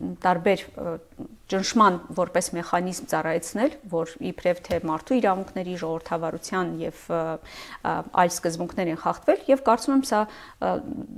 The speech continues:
դարձյալ աշխարհաքաղաքականության մեջ լիովին արդարացված կարող է լինել։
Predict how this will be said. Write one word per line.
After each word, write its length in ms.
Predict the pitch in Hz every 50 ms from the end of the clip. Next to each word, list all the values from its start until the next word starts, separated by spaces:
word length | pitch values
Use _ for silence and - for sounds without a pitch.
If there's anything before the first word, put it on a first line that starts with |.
| 175
դարձյալ 480 | 214 214 214 208 - - 190 165 156 -
աշխարհաքաղաքականության 1120 | 196 - - - 185 185 185 - 190 180 - 196 180 - 180 175 170 175 - 196 175 180
մեջ 240 | 175 170 175 - - - -
լիովին 460 | - 185 202 196 185 190 190 185 175
արդարացված 640 | 170 170 - - 170 170 160 - - 185 180 180 -
կարող 320 | - 165 160 160 160 - -
է 40 | -
լինել։ 300 | 165 165 202 262 302 -